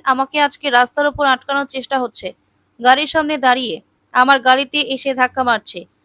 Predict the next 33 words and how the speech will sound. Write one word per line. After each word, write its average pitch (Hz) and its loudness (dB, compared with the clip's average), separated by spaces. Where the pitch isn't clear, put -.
আজকে 247 0
আমি 311 -2
ধর্ম 277 0
পালন 277 0
করতে 294 -4
এসেছি, 294 -6
আমি 262 -2
আজকে 277 -4
বিজেপি 269 -8
করতে 294 -4
আসেনি, 262 0
হিন্দু 277 -4
ধর্ম 302 0
পালন 285 0
করতে 285 -6
এসেছি, 269 -8
মায়ের 240 0
দর্শন 262 -2
করতে 294 -10
এসেছি, 277 -8
বাধা 247 4
দিচ্ছে 302 -10
কারা?" 285 4
প্রশ্ন 277 -4
তুললেন 247 -2
বিরোধী 285 -4
দলনেতা। 240 2
তিনি 277 0
আরো 269 4
বলেন, 294 0
"আজকে 262 0
ভারতবর্ষে 262 0
হিন্দুস্তান, 254 -2